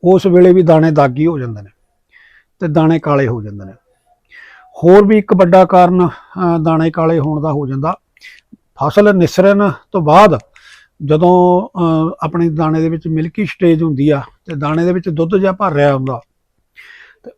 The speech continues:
ਉਸ ਵੇਲੇ ਕਈ ਵਾਰੀ ਤੁਸੀਂ ਦੇਖਿਆ ਹੋਊ ਖੇਤ ਦੇ ਵਿੱਚ ਭਮੱਕੜ ਜੋੜਦੇ ਫਿਰਦੇ ਨੇ ਤੇ ਉਹ ਭਮੱਕੜ ਦਾਣਿਆਂ ਦੇ ਉੱਤੇ ਬਹਿ ਜਾਂਦੇ ਨੇ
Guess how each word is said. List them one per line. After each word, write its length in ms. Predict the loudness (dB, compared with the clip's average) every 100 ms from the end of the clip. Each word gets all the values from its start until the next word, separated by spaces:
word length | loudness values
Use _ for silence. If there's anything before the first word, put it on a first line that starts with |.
| 0
ਉਸ 260 | 4 4
ਵੇਲੇ 420 | 4 4 6 4 2 _ _ _
ਕਈ 160 | -4 0
ਵਾਰੀ 280 | 2 0
ਤੁਸੀਂ 260 | 0 -2 -4
ਦੇਖਿਆ 360 | -4 -6 -4 -6
ਹੋਊ 100 | -4
ਖੇਤ 260 | -2 -2
ਦੇ 120 | 0
ਵਿੱਚ 260 | -2 -4 -2 -2 -2
ਭਮੱਕੜ 380 | -8 -6 -4 -2
ਜੋੜਦੇ 320 | 0 -2 -6
ਫਿਰਦੇ 280 | -12 -12 -12
ਨੇ 100 | -12 _ _ _ _ _ -20 -20 _ _
ਤੇ 400 | -8 -2 0 0 -4 _ -2
ਉਹ 200 | 0 0
ਭਮੱਕੜ 500 | -2 -6 -2 2 4 4 4 -2 -6 -4
ਦਾਣਿਆਂ 340 | -2 0 0
ਦੇ 60 | 0
ਉੱਤੇ 160 | -2
ਬਹਿ 200 | -6 -6
ਜਾਂਦੇ 240 | -4 -2 -2
ਨੇ 140 | -2